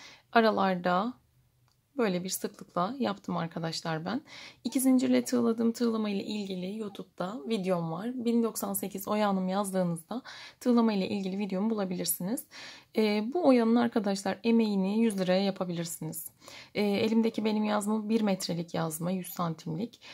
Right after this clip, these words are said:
Ee, bu yazmaya, bu modeli dediğim gibi sarma bir model, muntazam düşürmesi zor bir model. Emeğini yüz liradan yapabilirsiniz. Üstüne de ettiğiniz masrafı ekleyin ya da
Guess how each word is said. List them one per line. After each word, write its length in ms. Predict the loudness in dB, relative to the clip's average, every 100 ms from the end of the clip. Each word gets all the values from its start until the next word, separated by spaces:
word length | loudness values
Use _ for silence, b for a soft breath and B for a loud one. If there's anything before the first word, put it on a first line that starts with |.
| B B
Ee, 340 | 0 2 0 0
bu 280 | 2 2 0 _ -2
yazmaya, 540 | 0 0 2 2 2
bu 80 | 2
modeli 600 | 0 2 0 0 -2 -4 B B -4
dediğim 240 | 0 2
gibi 140 | 2 -2
sarma 500 | -2 0 2 0 0
bir 60 |
model, 360 | 0 0 0 -2
muntazam 520 | 0 -2 0 0 0
düşürmesi 460 | -2 -2 -2 -4 -4
zor 220 | -2 -2
bir 60 | -2
model. 420 | -2 -2 -4 -4 B B B
Emeğini 360 | 4 4 4 2
yüz 160 | 2 2
liradan 300 | 0 0 -2
yapabilirsiniz. 680 | -2 -2 -2 -2 -2 -2
Üstüne 340 | -4 -2 -2 0
de 120 | 0
ettiğiniz 380 | -4 -4 -2 0
masrafı 440 | 0 -2 -4 -2
ekleyin 560 | -4 -4 -8 -2 0 2
ya 180 | 2
da 140 | 2